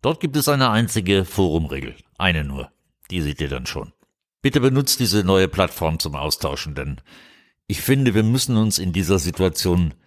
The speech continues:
vernetzen und mehr vernetzen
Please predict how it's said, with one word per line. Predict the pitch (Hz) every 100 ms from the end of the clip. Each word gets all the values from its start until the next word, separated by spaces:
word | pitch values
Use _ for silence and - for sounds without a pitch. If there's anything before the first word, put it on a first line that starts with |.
| _ _
vernetzen | - 104 98 - 69 57 - _ _ -
und | 78 64 58 - _ _ _
mehr | 73 107 95
vernetzen | - - 71 62 - 57 50